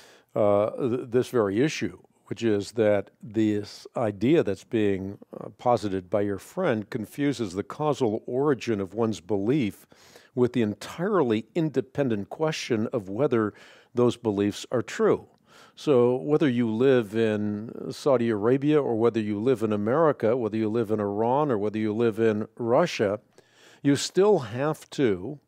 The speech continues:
determine whether what you are hearing, what you have in terms of your background, really corresponds to reality.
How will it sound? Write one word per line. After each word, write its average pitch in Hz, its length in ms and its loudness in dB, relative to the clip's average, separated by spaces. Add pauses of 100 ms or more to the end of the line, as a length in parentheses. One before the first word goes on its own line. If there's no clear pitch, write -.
(360)
determine 139 880 0 (960)
whether 165 420 2
what 143 260 0
you 127 280 2
are 110 420 4 (580)
hearing, 160 680 0 (680)
what 131 300 2
you 131 160 4
have 113 420 2 (800)
in 127 100 0
terms 151 340 -2
of 117 120 -4
your 123 100 0
background, 120 840 -2
really 165 280 0
corresponds 113 720 -2
to 120 100 -4
reality. 123 640 0